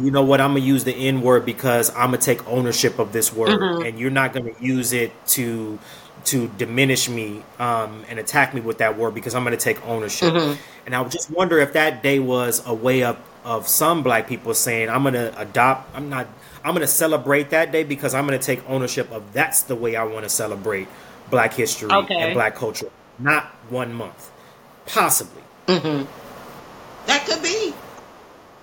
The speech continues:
Speaker 1: Could
Speaker 2: That
Speaker 1: be.
Speaker 2: could be.
Speaker 1: 'Cause I don't attempt to speak for everybody.
Speaker 2: Exactly. That could be, you know, th-,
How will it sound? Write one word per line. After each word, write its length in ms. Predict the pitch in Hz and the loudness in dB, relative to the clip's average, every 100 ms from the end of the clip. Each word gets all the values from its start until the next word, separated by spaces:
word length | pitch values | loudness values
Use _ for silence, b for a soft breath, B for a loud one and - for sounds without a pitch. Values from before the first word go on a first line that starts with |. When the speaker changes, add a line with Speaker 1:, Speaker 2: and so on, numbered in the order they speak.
| - | -12
Speaker 1:
Could 120 | - 156 | 4 4
Speaker 2:
That 60 | 156 | 6
Speaker 1:
be. 60 | 220 | 2
Speaker 2:
could 180 | 262 | 0
be. 220 | 277 277 - | -4 -6 -6
Speaker 1:
'Cause 140 | 160 165 | 0 4
I 120 | 180 | 4
don't 180 | 185 190 | 2 0
attempt 240 | 214 208 | 0 -2
to 60 | 185 | -6
speak 220 | 226 - | -6 4
for 80 | 220 | 6
everybody. 500 | 196 147 120 107 226 | 6 2 2 4 2
Speaker 2:
Exactly. 640 | 214 233 214 180 170 165 | 4 2 2 2 -2 -2
That 260 | 190 208 233 | 0 0 0
could 220 | 277 254 | -4 -2
be, 360 | 311 302 269 226 | -4 -2 -2 0
you 160 | 220 | 2
know, 380 | 214 208 233 233 | 4 4 2 0
th-, 120 | 185 | -4